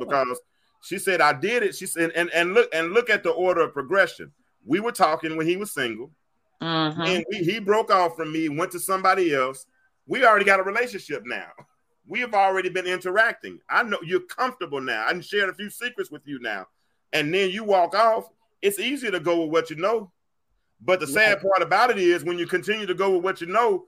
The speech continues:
Speaker 1: you always end up where you were. I got that
Speaker 2: And I
Speaker 1: down.
Speaker 2: feel when she made the statement, it broke her. It, it is kind of heart, like a, like,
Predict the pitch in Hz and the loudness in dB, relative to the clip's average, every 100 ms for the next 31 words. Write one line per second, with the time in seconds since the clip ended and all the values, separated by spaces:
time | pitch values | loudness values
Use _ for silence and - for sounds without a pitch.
0 | _ _ 147 190 185 185 175 175 180 160 | _ _ -2 4 4 4 2 2 0 0
1 | 147 160 147 156 165 104 - _ _ _ | 0 -2 -2 0 0 0 -8 _ _ _
2 | _ _ _ _ _ - - 110 113 - | _ _ _ _ _ -20 -14 -6 -2 -2
3 | - 233 226 269 196 220 - - 214 220 | 4 6 6 4 6 6 6 0 2 2
4 | - 269 277 214 208 202 185 196 196 180 | 4 4 6 6 6 2 2 4 4 2
5 | 175 175 160 165 202 208 185 151 - 202 | 2 2 4 6 6 6 4 4 4 4
6 | 262 - 180 247 233 247 233 226 - - | 4 2 4 6 6 6 6 4 -6 -20
7 | - 214 180 165 - - 208 220 - - | 0 2 4 2 0 0 6 6 6 -2
8 | _ _ _ _ _ _ _ - 175 165 | _ _ _ _ _ _ _ 0 4 6
9 | 156 127 - 165 120 | 6 2 6 6 4